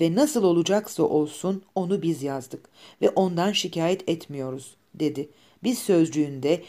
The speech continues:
kendisiyle Anna'yı birleştirerek. Ama hayır,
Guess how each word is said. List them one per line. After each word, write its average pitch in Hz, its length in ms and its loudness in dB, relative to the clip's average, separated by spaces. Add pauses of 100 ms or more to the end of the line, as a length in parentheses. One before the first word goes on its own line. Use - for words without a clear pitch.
(140)
kendisiyle 240 600 2
Anna'yı 175 460 2
birleştirerek. 151 800 0 (440)
Ama 170 260 -4
hayır, 151 380 -2